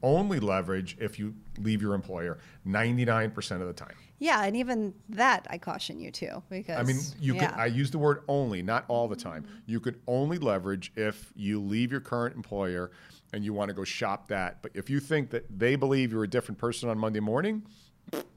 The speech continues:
Speaker 1: no, not gonna happen.
Speaker 2: Yeah, no, v-, very true. Do it for self-interest, self-growth, to give you those attributes that they're going to be looking for, again, that are gonna add value to what they're looking to do. That's the, the,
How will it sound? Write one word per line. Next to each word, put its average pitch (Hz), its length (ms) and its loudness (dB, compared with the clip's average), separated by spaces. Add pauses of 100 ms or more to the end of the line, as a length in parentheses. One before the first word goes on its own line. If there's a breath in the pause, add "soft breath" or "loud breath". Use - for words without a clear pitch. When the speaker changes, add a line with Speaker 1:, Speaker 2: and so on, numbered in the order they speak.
(400)
Speaker 1:
no, 101 200 -4 (220)
not 95 160 -8
gonna 92 140 -8
happen. 85 280 -10
Speaker 2:
Yeah, 214 220 2 (100)
no, 175 280 -4 (100)
v-, - 240 -16
very 180 320 -4
true. - 240 -8
Do 202 140 0
it 226 80 0
for 226 160 0
self-interest, 196 640 0
self-growth, 226 580 2 (540 loud breath)
to 196 240 4
give 202 280 4
you 240 160 4
those 220 240 4
attributes 202 500 0
that 175 100 -6
they're 180 80 0
going 175 180 0
to 170 60 -2
be 170 80 -2
looking 170 280 -4
for, 165 160 -4
again, 170 200 -2
that 165 100 -4
are 175 60 -6
gonna 190 180 -4
add 208 300 4
value 190 560 2 (280)
to - 140 -6
what 180 220 -4
they're 202 180 -4
looking 165 320 -8
to 156 140 -12
do. - 280 -12 (440 loud breath)
That's 196 300 2
the, 208 140 -2 (360)
the, 165 200 -8